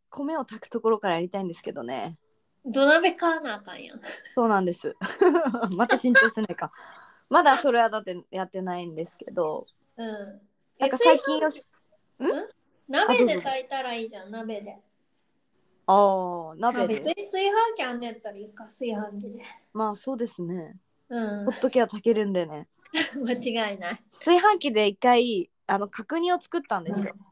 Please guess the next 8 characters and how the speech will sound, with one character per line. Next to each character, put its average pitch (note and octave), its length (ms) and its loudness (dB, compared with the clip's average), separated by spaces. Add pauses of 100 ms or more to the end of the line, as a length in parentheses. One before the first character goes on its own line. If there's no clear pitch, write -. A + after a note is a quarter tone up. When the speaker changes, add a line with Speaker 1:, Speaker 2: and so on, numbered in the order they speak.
(240)
Speaker 2:
へ A#3 300 6
え、 A#3 40 6
す A3+ 240 -4
ご。 A3+ 420 4 (1000)
Speaker 1:
ほ A#3+ 80 0
ん A#3+ 40 4
な A#3+ 120 4
ら、 G#3 300 4